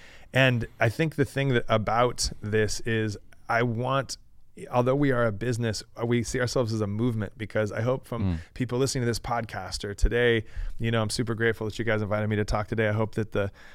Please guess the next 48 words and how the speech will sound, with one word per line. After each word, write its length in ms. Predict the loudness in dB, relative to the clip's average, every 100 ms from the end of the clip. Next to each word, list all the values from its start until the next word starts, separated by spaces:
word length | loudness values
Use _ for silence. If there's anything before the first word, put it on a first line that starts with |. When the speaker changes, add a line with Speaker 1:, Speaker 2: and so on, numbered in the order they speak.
| -4
Speaker 1:
the 80 | -2
people 340 | -2 0 2
here 300 | 4 4 4
who 120 | 2
hear 300 | -2 0 2
what 100 | 2
we're 140 | 0 0
up 140 | 0
to, 280 | 0 0 0 -6 -20 -20 -20 -6
I 100 | 2
hope 300 | 6 6 4
that 180 | 2 0
they 560 | 2 2 4 4 2 -4 -4
go, 260 | 0 0 -2 -10 -20 -20 -20
"Wait 260 | -8 -2 0
a 60 | 0
second. 380 | -2 -6 -12 -16 -20 -18 -10 -10 -10 -8 -4
If 140 | 0
not 180 | 0 2
now, 220 | 2 2
when? 160 | 2 2
If 120 | 2
not 180 | 0 2
me, 160 | 2
who?" 200 | 6 6 8
They, 120 | 6
they 320 | 4 4 4
go 140 | 6 6
out 140 | 4
and 120 | 0 -2
do 100 | -4
stuff, 320 | -4 -4 -2
'cause 240 | 0 0
that's 320 | 0 -2 -2
how 320 | -2 2 4 2
you, 560 | 2 0 2 0 -2 -8 -20 -6
you 120 | -2
actually 320 | -2 -2 -4 -4
make 200 | -4 -6
change 260 | -4 -2
in 60 | -2
the 80 | -2
world, 160 | -2
when 220 | -2 -2 0
real 280 | 2 2
people, 400 | 0 -2 -4 -4
the 80 | -6
people 580 | -6 -6 0 2 2